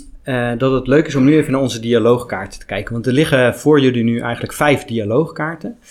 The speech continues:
En op elke dialoogkaart staat een quote van Morpheus uit de Matrix. En we hebben die dialoogkaarten gemaakt om met elkaar het gesprek aan te gaan als je dus die tegengestelde ervaring hebt gehad.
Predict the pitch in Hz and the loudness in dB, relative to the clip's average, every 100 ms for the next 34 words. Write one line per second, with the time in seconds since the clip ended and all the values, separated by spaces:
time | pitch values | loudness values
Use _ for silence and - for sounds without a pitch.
0 | - - - 123 - 143 190 202 143 131 | -20 -20 -10 -10 -4 2 2 2 -2 0
1 | 123 117 147 165 143 131 - - 120 120 | 2 4 2 2 -2 -4 -4 -4 -4 -4
2 | 104 - - 117 135 190 - 123 117 117 | -8 -12 -6 2 2 2 -2 -4 -2 -4
3 | 110 113 147 156 127 120 - - - 117 | -4 0 0 0 -4 -4 -6 -12 -8 -6
4 | 110 104 101 98 - - - - _ _ | -4 -4 -6 -8 -16 -16 -20 -20 _ _
5 | 113 123 127 131 131 131 151 139 131 - | -2 0 0 2 4 4 2 0 -2 -4
6 | 117 110 120 180 165 131 127 131 123 117 | -6 -2 0 0 0 -2 -2 -4 -4 -6
7 | - - - - 160 160 147 139 135 135 | -10 -14 -12 -2 -2 0 -2 -2 -4 -4
8 | 143 135 123 113 - 113 127 123 - - | -6 -8 -8 -8 -8 -6 -6 -6 -8 -8
9 | 113 101 120 113 107 107 - 98 135 190 | -6 -6 -8 -8 -10 -12 -12 -6 -2 -2
10 | - | -6